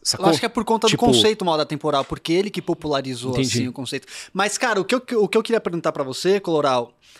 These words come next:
Speaker 2: nem é tanto o que, que você acha sobre moda temporal, acho que eu diria isso na errada, a pergunta. É se você acha que, porque, o, como eu falei, não foi falado no episódio Solon, foi
Speaker 1: Uhum.
Speaker 2: falado mais ou menos isso, ditadura da moda temporal, o fascismo da moda temporal, que é até mais pesado, né?
Speaker 1: <laughs>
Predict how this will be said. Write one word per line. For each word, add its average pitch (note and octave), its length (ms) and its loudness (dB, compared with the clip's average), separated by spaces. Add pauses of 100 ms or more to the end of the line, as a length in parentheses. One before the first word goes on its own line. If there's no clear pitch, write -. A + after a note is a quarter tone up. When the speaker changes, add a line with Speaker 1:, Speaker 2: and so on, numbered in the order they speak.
(140)
Speaker 2:
nem G3 220 2
é A#3+ 60 2
tanto A#3 360 -2
o G#3 40 -2
que, A3+ 120 -4
que - 80 -10
você G#3+ 300 2
acha G3 300 0
sobre G3 200 -4
moda F#3+ 160 0
temporal, E3+ 360 0
acho C#3+ 120 -2
que - 60 -2
eu D#3+ 40 2
diria D#3 220 0
isso E3+ 160 -2
na E3+ 80 0
errada, D3 400 -2
a A#2+ 40 -8
pergunta. A#2+ 580 -8 (480)
É D3+ 100 -2
se - 140 -2
você F#3+ 260 2
acha A3 300 2
que, A#3+ 180 2
porque, A3+ 460 0 (160)
o, F#3+ 100 -2
como A3 200 2
eu - 20 -2
falei, F3 380 4
não D3+ 260 -2
foi B3 160 2
falado F#3+ 300 2
no E3 60 -2
episódio C#3 580 0
Solon, C3 500 -2 (240)
foi D3+ 120 0
Speaker 1:
Uhum. F3+ 60 0
Speaker 2:
falado F3 520 0 (280)
mais D#3+ 220 0
ou E3+ 80 2
menos F3 240 2
isso, E3 240 0
ditadura D3+ 500 2
da E3 80 2
moda D#3+ 220 2
temporal, D3+ 360 0
o D#3+ 60 -2
fascismo E3+ 580 0
da C#3+ 80 2
moda C#3 220 0
temporal, E3+ 180 2
que D4 60 2
é B3+ 40 4
até C#4 140 4
mais A#3+ 180 2
pesado, F3+ 600 2
né? F3+ 200 2
Speaker 1:
<laughs> - 80 -10